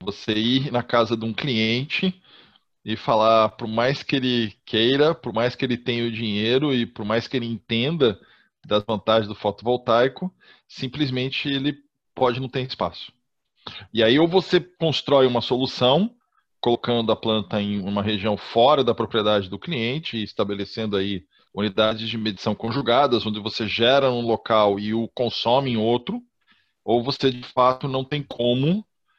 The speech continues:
produzir eletricidade para esse cliente, mesmo que ele queira. É um limite físico, certo? Tranquilo, gente?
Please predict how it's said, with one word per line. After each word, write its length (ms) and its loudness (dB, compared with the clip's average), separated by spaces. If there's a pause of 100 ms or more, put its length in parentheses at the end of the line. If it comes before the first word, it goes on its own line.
(200)
produzir 680 0 (460)
eletricidade 800 0
para 220 0
esse 200 -4
cliente, 540 -4
mesmo 720 4 (680)
que 100 -4
ele 120 -2
queira. 420 -2 (360)
É 140 -4
um 140 -2
limite 360 -4
físico, 720 -8 (280)
certo? 420 -2 (1120)
Tranquilo, 400 4
gente? 380 2